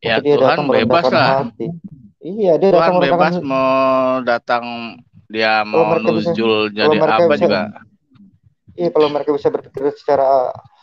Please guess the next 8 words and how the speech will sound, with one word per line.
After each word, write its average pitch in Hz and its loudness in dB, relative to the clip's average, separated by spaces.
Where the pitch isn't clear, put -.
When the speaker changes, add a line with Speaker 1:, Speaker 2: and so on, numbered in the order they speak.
Speaker 2:
akal - -4
sehat 135 -2
dan 135 2
logika 131 -2
aja, 139 0
ya 156 2
kan? 185 -2
Speaker 1:
Ya. 98 -2